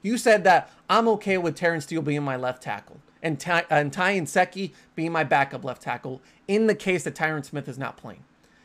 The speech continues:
You told me that if Randy Gregory goes out, which he's out for the, for the, at least three weeks with the calf strain, it looks like everybody's having a calf strain on this team. He's gonna be out for the next three weeks on I R, at least.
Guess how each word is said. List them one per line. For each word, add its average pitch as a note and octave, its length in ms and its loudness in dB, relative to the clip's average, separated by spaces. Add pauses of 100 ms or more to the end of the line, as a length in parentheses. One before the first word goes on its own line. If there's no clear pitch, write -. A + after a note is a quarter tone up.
(600)
You A3 280 0
told A3 260 6
me G3 140 2
that F3 240 4
if D#3+ 160 0
Randy A3 400 0
Gregory F3+ 320 0
goes D3+ 260 2
out, D3+ 220 4
which D#3 160 -4
he's F3+ 240 -8
out E3+ 200 2
for F3+ 140 -10
the, D3 420 -2
for E3 140 -6
the, D#3 100 -2
at E3+ 120 -6
least A#3+ 340 -4
three F3+ 220 0
weeks D#3 340 -4
with D3 160 -4
the C#3+ 140 -8
calf D3+ 340 -2
strain, D3 400 -8 (300)
it C#3+ 60 -6
looks C#3+ 180 -4
like C#3 100 -2
everybody's C3+ 520 -4
having B2 260 -8
a - 20 -20
calf A#2 220 -6
strain A#2+ 240 -12
on A#2+ 100 -16
this A2+ 100 -18
team. D#3 200 -8
He's F3 100 -8
gonna G#3 140 0
be G3 120 0
out F#3+ 120 0
for F#3 80 -10
the E3+ 60 -4
next E3 180 -6
three D#3+ 160 -8
weeks C#3+ 260 -6
on C#3 160 -4
I B2 160 -6
R, E2 220 -14 (340)
at E3+ 180 2
least. G3+ 440 -6